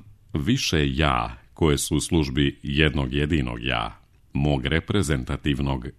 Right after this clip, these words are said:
ja. Ali sva moja ja, pa tako i ja sam, upravo o ovome reprezentativnom ja, znam najmanje.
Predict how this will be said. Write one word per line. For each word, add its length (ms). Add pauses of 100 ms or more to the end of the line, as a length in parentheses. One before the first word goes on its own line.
ja. 500 (600)
Ali 260
sva 380
moja 440
ja, 540
pa 100
tako 340
i 300
ja 400
sam, 460 (180)
upravo 360
o 140
ovome 400
reprezentativnom 1200
ja, 440 (400)
znam 500
najmanje. 460